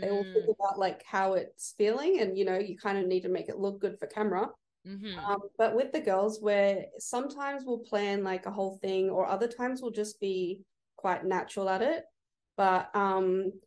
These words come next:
Speaker 1: because most of us are neurodivergent, we do take lots of breaks in between, and we just cut the videos and make it look like it's more streamlined. Um,
Speaker 2: Ah,
Speaker 1: and if
Speaker 2: uh-huh.
Speaker 1: anyone's uncomfortable, we just stop, and yeah.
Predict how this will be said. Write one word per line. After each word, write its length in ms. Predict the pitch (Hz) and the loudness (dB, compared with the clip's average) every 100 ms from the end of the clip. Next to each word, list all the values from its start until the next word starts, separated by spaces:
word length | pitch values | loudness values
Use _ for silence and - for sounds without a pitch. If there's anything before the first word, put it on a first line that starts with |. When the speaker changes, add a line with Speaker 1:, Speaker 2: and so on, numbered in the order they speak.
| _ _ - | _ _ -4
Speaker 1:
because 280 | 220 247 240 | 2 4 4
most 260 | 247 262 | 2 0
of 80 | 233 | 2
us 180 | 220 220 | 2 4
are 40 | |
neurodivergent, 880 | 214 196 190 190 185 185 185 262 294 | 2 2 2 0 2 0 0 -2 -2
we 140 | 214 | -2
do 180 | 214 196 | 0 0
take 280 | 202 220 214 | 0 0 2
lots 220 | 214 208 196 | 0 0 -4
of 120 | 208 | -2
breaks 320 | 180 180 - | 0 0 0
in 80 | 202 | -2
between, 640 | 196 196 196 190 190 185 | -2 -4 -2 2 4 2
and 140 | - 196 | 0 0
we 80 | 190 | 0
just 220 | 196 - | -2 -6
cut 220 | - 202 | -8 -6
the 60 | 202 | -4
videos 480 | 196 190 196 196 196 | -2 0 0 0 0
and 160 | 175 | 0
make 200 | 175 180 208 | 0 -2 -4
it 120 | - | -6
look 200 | 190 196 | -6 -4
like 200 | 190 190 | -6 -6
it's 240 | - - | -8 -6
more 380 | 208 190 180 180 | 0 2 2 0
streamlined. 920 | - - 202 196 185 180 185 190 196 _ _ _ _ 190 | -4 -2 0 0 0 0 0 -2 -4 _ _ _ _ -8
Um, 560 | 190 190 185 185 185 - | -2 0 2 2 2 0
Speaker 2:
Ah, 80 | - | 2
Speaker 1:
and 100 | 427 | 2
if 80 | 427 | 2
Speaker 2:
uh-huh. 360 | 453 226 220 220 | 4 6 6 4
Speaker 1:
anyone's 20 | |
uncomfortable, 640 | 214 220 220 220 226 233 | -2 0 -2 0 0 2
we 100 | 220 | 2
just 260 | 196 202 - | 0 -6 -4
stop, 420 | 214 208 214 - | -2 0 -2 -2
and 320 | 190 185 196 196 | 0 0 -2 -2
yeah. 340 | 330 190 190 | 0 0 -4